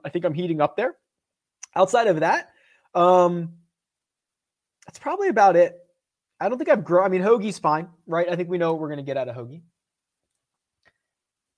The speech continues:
How many golfers in the forty dollar range on Yahoo would you use in one lineup? I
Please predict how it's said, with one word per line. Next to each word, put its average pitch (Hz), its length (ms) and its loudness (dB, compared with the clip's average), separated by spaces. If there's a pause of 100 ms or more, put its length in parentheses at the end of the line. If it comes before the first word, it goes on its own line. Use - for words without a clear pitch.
(720)
How 240 180 -4
many 339 160 -2
golfers 196 680 -2 (680)
in 190 100 0
the 190 80 0
forty 277 400 -6
dollar 233 280 4
range 202 260 0
on 196 140 2
Yahoo 175 320 2
would 165 160 -4
you 165 80 -8
use 160 180 -8
in 151 100 -8
one 147 200 -8
lineup? 202 480 -2
I 165 720 -2